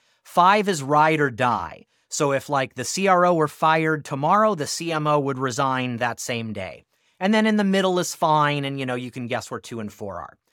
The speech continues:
Um, and my promise to the attendees of the lunch is that I'm not going to share their answers with anybody. I'm not even gonna keep their answers. I'm gonna look at them during the lunch. And the reason they're written on rice paper and with edible markers is I put them in a coffee mug,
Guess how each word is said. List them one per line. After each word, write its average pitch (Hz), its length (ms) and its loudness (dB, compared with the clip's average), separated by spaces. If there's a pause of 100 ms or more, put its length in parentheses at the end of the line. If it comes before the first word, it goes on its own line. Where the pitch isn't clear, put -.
(420)
Um, 143 340 4
and 160 200 -4
my 165 60 2
promise 214 580 0
to 175 120 -6
the 160 180 -6
attendees 160 720 -6
of 139 300 -2
the 120 100 -6
lunch 165 500 -2
is 131 220 -8
that 135 280 -4
I'm 175 460 -4
not 147 480 -2
going 139 180 -4
to 135 140 -12
share 147 600 -4
their 131 180 -6
answers 127 600 -8 (140)
with 110 220 -10
anybody. 175 600 -6 (180)
I'm 160 140 4
not 180 120 0
even 170 160 -4
gonna 160 200 -4
keep - 400 -12
their 113 260 -4
answers. 110 520 -10 (240)
I'm 202 120 2
gonna 202 160 0
look 156 320 -2
at - 160 -6
them 165 300 -4 (240)
during 160 280 0
the 151 200 -4
lunch. 226 340 -4 (280)
And 135 120 -6
the 139 60 -2
reason 185 500 -4
they're 156 160 0
written 151 340 -4
on 135 200 -2
rice 131 320 -4
paper 127 420 -6
and 123 160 -8
with 120 140 -6
edible 123 300 -6
markers 147 420 -4
is 135 80 -8
I 131 80 -4
put - 280 -6
them 175 140 -4
in 156 80 -4
a 127 100 -4
coffee 185 460 -4
mug, 107 400 -10